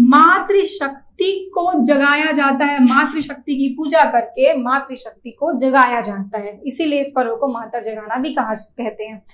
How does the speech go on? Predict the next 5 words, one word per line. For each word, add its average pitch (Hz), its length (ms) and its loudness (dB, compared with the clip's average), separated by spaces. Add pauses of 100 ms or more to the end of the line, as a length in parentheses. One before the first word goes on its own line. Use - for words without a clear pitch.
(360)
क्यों 403 140 4
जगाया 339 340 4
जाता 320 320 4
है? 330 200 2
ताकि 302 840 -2